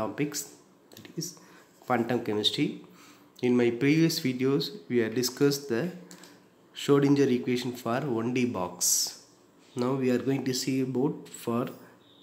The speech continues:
three-dimensional box. So from, <clears throat>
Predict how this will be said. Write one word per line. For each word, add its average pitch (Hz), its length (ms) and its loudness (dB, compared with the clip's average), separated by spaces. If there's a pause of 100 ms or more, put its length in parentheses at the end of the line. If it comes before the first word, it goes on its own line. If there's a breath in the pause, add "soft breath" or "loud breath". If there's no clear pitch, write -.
(240)
three-dimensional 113 680 2
box. - 680 0 (1400 loud breath)
So 156 220 4
from, 151 420 6
<clears throat> - 120 -14